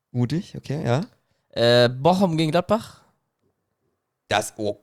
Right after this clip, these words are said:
Speaker 1: Gottes Willen.
Speaker 2: Ja.
Speaker 1: Stöger-Heimkehr. Ich sag
Speaker 2: Eins eins.
Speaker 1: Boah, ja, das ist ein klassisches eins eins Spiel, ne?
Speaker 2: Ja.
Speaker 1: Ja.
Speaker 2: Kiel-Wolfsburg?
Speaker 1: Mm, drei eins Wolfsburg.
Speaker 2: Die Störche gewinnen eins null.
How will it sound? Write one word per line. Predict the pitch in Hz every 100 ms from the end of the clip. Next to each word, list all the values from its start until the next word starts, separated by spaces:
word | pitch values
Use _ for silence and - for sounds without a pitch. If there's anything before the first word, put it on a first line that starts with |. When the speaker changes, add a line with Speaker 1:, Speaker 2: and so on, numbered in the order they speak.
| -
Speaker 1:
Gottes | - - - - - -
Willen. | - - - _ _ _ 131 131
Speaker 2:
Ja. | 127 - _ _ _ - - _ _ _ _ -
Speaker 1:
Stöger-Heimkehr. | - - 135 165 147 117 117 110 110 104 117 110 107 107 - _ _ _ -
Ich | 127
sag | 131
Speaker 2:
Eins | 123 123 -
eins. | - _ -
Speaker 1:
Boah, | 120
ja, | 123
das | 127
ist | 139
ein | 127
klassisches | 131 123 -
eins | 123
eins | 117
Spiel, | - 117
ne? | 120 143 _ _ -
Speaker 2:
Ja. | 123 - _ -
Speaker 1:
Ja. | - -
Speaker 2:
Kiel-Wolfsburg? | - 156 147 175 - 180 - - _ _ _ _
Speaker 1:
Mm, | - 92 101 107 113 113 113 117
drei | 110 120 131 139 -
eins | 120 113
Wolfsburg. | 110 - 110 113 _ _ _ _ _ _ _ _ _ _ _ _ _
Speaker 2:
Die | 135
Störche | 123 127 120 117
gewinnen | 117 113
eins | 104 110 -
null. | 110